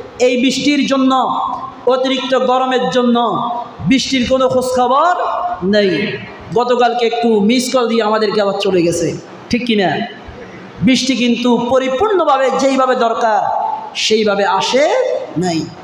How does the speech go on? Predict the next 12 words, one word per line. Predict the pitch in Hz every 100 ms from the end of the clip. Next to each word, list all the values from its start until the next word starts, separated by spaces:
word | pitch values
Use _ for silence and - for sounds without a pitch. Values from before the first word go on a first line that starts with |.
| - - - - 143
গবেষণায় | 262 269 262 285 277
বলতেছে, | 247 247 254 240 233 208 - - - - - - - -
গত | 247 247 247 233 254
পাঁচ | 262 -
দিন | 247 247
আগের | 240 240
একটি | 233 233
রিপোর্ট | 240 285 302
দেখলাম, | 262 247 233 220 233 233 240 - - -
অতিরিক্ত | 262 262 254 254
গরমের | 226 247 302 359 294 277
কারণে, | 262 247 240